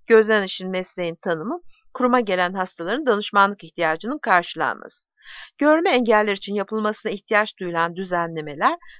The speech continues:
çalışma koşulları, mekan planlaması, araç ve gereçler, gözlemcinin görüş ve değerlendirmeleri. Bu iş hiç görmeyenler için uygun değildir. Yalnızca az görenler yapabilir. Görüşmecinin adı, soyadı, görüşme tarihi iki bin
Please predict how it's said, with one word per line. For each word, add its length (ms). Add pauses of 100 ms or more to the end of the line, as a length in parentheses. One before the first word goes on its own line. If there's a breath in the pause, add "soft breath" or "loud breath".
çalışma 400
koşulları, 540
mekan 460
planlaması, 840 (300 loud breath)
araç 340
ve 100
gereçler, 680
gözlemcinin 640
görüş 360
ve 140
değerlendirmeleri. 840 (580 loud breath)
Bu 100
iş 260
hiç 140
görmeyenler 680
için 220
uygun 400
değildir. 480 (280 soft breath)
Yalnızca 420
az 240
görenler 540
yapabilir. 600 (560)
Görüşmecinin 580
adı, 240
soyadı, 680 (160)
görüşme 480
tarihi 580 (180)
iki 300
bin 200